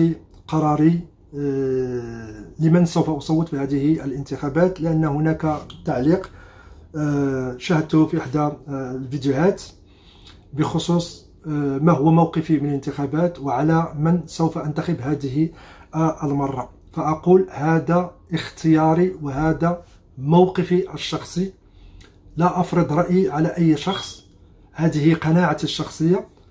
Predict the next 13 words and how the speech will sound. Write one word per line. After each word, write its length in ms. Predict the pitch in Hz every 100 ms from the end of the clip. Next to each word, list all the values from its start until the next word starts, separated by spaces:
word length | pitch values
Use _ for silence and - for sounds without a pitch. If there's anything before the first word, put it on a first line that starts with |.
| - - -
هذه 340 | - 165 170
الولايات 340 | 165 160 180 175
المتحدة 320 | 160 156 151
الأمريكية، 720 | - 139 139 143 - 180 202 - - - - -
كل 280 | - 180 175
شخص 500 | - 185 - - -
حر 440 | - - 185 190 - -
في 80 | 165
اختيار 560 | - - 165 175 190 - 151
الشخص 480 | - - 196 - -
الذي 560 | 160 160 175 135 196 190 - - - _ -
يظهر 420 | 175 208 156 185
له 360 | 185 165 208